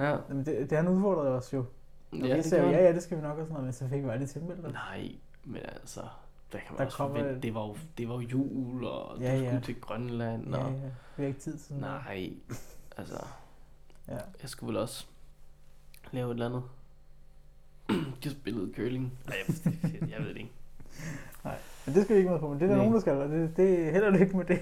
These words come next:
Speaker 1: Ja, for søren. Det er jo et hårdt,
Speaker 2: Ja.
Speaker 1: helvedes hårdt løb.
Speaker 2: Ja.
Speaker 1: Man kan også tage til, hva-, hedder det bare Vasa Vasa?
Speaker 2: Det tror jeg.
Speaker 1: Vasa Vasa.
Speaker 2: Vasa Vasa.
Speaker 1: Vand, vand.
Speaker 2: Ja.
Speaker 1: Jeg så et grineren billede i dag. Kender du, øh, kan du huske i folkeskolen, hvor man havde de her små kugler?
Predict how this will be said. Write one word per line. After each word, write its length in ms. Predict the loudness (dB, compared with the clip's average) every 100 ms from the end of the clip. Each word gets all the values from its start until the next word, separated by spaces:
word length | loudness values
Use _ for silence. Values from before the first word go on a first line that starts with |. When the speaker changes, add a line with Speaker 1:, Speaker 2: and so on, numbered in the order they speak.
| 2
Speaker 1:
Ja, 140 | 0
for 160 | 0 -2
søren. 280 | -2 0 0
Det 140 | 4
er 40 | 4
jo 60 |
et 60 | 6
hårdt, 360 | 6 6 0 -12 0
Speaker 2:
Ja. 120 | 2 4
Speaker 1:
helvedes 380 | 2 0 0
hårdt 200 | 0 2
løb. 200 | 2 -2 -8 0
Speaker 2:
Ja. 140 | 2 2 -2 -12 -12 -12 -14 -14 -14 -14 -14 -14 -4
Speaker 1:
Man 100 | 0
kan 60 | 2
også 120 | 0
tage 100 | 0
til, 180 | 2 2
hva-, 340 | 2 0 0 0 0
hedder 140 | 2
det 80 | 4
bare 220 | 2 2
Vasa 240 | 2 2 2
Vasa? 280 | 0 0 -6 -10 -14 -14 -2 0
Speaker 2:
Det 100 | 2
tror 200 | 2 0
jeg. 120 | -2 -2
Speaker 1:
Vasa 260 | -4 -2
Vasa. 260 | -4 -6 -8 -10
Speaker 2:
Vasa 320 | -2 0 2
Vasa. 300 | 2 0 0 -6 -4
Speaker 1:
Vand, 240 | 0 0
vand. 200 | 0 -2 -4 -12 -14 -14 -4
Speaker 2:
Ja. 160 | -2 -2 -6 -16 -12 -8
Speaker 1:
Jeg 80 |
så 120 | 0 0
et 120 | 0
grineren 260 | -2 -2 -2
billede 220 | -2 -2
i 40 |
dag. 260 | -2 -6 -8 -14 -16 -16 -16 -16 -16 -14 -4
Kender 240 | 0 2
du, 160 | 2 -2
øh, 240 | -4 -6 -8 -10
kan 80 | -4
du 60 | -2
huske 140 | -2
i 40 | -2
folkeskolen, 600 | -2 -2 -2 -2 -2 -4
hvor 100 | -2
man 80 | 0
havde 160 | 0 -2
de 80 | -6
her 60 |
små 360 | -4 -4 -4 -6
kugler? 300 | -6 -4 -4